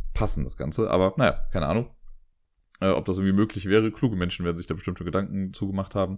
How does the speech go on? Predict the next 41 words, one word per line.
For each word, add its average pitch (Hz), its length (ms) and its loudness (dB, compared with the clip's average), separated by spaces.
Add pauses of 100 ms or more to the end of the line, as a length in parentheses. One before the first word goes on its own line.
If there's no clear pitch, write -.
(140)
Ich - 160 -8
gehöre 90 180 -6
nicht 90 180 -8
dazu. 92 220 -6 (960)
Ähm, 110 720 2
man 101 120 2
kann 160 120 6
das 202 120 4
Ganze 160 200 4
auch 143 80 4
mit 139 140 2
drei 127 160 6
oder 117 140 4
vier 151 180 6
Personen 160 320 0
spielen. 180 560 0
Dann 117 160 0
ist 131 80 2
es 139 140 0
ein 120 80 0
kleines 131 480 4
bisschen 110 280 2
anders. 85 300 2
Generell, 131 720 6 (680)
äh, 110 220 6
bleibt 101 420 6
alles 113 180 2
genau 101 160 0
das 90 140 -4
Gleiche. 123 380 4
Es 143 140 2
ist 113 160 -8
nur 135 100 0
so, 131 100 2
ich 123 100 2
hab 113 80 2
jetzt 117 100 -8
mal 104 120 0
so 95 80 -2
grob 104 220 -2
gelesen, 98 400 2